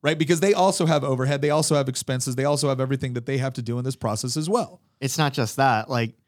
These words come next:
Speaker 2: for the last, uh, I guess, twenty-four months, two, well, over twenty-four months, two years, Exxon wasn't making anything.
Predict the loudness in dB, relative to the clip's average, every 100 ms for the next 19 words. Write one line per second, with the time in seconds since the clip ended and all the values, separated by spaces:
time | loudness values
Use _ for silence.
0 | _ _ _ _ -2 2 2 2 -2 -10
1 | -10 -10 -10 -12 -12 -12 -14 -14 -8 -6
2 | -6 -4 -4 0 -2 -2 -6 -10 -4 -4
3 | 0 0 2 2 0 -2 -4 -4 -4 -4
4 | -4 0 2 4 2 0 -4 -12 _ _
5 | _ _ _ _ _ _ _ _ -4 -2
6 | 2 2 4 4 4 2 2 2 2 2
7 | 0 0 -4